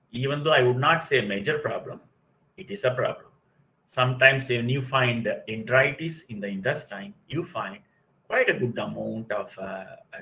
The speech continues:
tapeworms or roundworms are noticed. So deworming in the cages is also an important thing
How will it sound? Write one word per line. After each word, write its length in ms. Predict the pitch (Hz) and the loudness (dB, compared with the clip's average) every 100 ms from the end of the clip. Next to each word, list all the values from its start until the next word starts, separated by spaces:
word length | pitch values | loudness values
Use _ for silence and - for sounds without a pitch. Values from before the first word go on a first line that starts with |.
| - | -8
tapeworms 640 | 113 110 110 107 104 - | -6 -6 -6 -4 -6 -6
or 80 | 104 98 | -10 -6
roundworms 560 | 104 107 107 104 - - | -6 -6 -8 -12 -10 -8
are 160 | - - | -8 -10
noticed. 380 | - - - - _ _ _ _ _ | -20 -20 -20 -20 _ _ _ _ _
So 220 | - 185 | 2 2
deworming 960 | 131 120 180 208 202 180 139 135 143 - _ _ _ | 2 2 2 4 4 4 2 -2 -4 -10 _ _ _
in 280 | 123 135 151 | -6 -4 -4
the 120 | 147 | -4
cages 800 | - - 123 131 123 110 - - _ _ | -6 0 2 2 2 -2 -2 -12 _ _
is 280 | 113 110 - _ | -12 -12 -12 _
also 760 | 113 143 165 165 - - 92 - _ _ _ - | 2 4 4 2 -4 -4 -4 -6 _ _ _ -14
an 200 | 95 98 - | -10 -10 -10
important 800 | 101 101 123 127 127 127 123 - | -10 -4 4 4 4 0 -2 -6
thing 240 | 98 123 | -8 -10